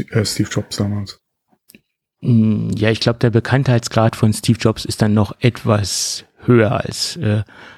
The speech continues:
Speaker 2: von Johnny Ive. Denke ich mal. Jo.
Speaker 1: Aber nicht unbedingt unter Apple-Jüngern.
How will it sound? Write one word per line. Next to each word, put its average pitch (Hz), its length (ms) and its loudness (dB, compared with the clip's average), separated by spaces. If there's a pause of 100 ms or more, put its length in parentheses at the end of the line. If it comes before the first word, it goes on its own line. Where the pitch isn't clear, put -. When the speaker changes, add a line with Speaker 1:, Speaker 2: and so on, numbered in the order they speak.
Speaker 2:
von 101 220 -2
Johnny 95 240 0
Ive. - 420 -10 (2750)
Denke 101 220 0
ich - 80 -8
mal. - 240 -12 (2500)
Jo. 101 220 2 (600)
Speaker 1:
Aber 110 140 -14
nicht 113 180 -14
unbedingt 131 300 -10
unter 123 200 -14
Apple-Jüngern. 135 1040 -12